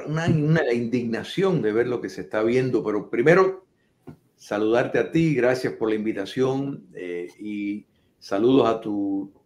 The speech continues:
tu gran audiencia, que realmente, eh, los, le, le tengo un aprecio tremendo, eh,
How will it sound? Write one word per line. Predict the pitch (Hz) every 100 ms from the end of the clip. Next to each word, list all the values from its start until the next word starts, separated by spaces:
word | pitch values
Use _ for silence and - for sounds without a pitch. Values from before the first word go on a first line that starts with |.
| _ _ _
tu | -
gran | 127 185 202
audiencia, | 170 160 180 180 - 107
que | 104
realmente, | 101 117 123 127 131 - 98 87 82 - _ _ _ _ -
eh, | - 90 90 90 90 87
los, | 90 90 - - - -
le, | 92
le | 87
tengo | 90 104
un | 110
aprecio | 107 110 113 113 113 -
tremendo, | 98 127 165 151 123 110 - 110
eh, | -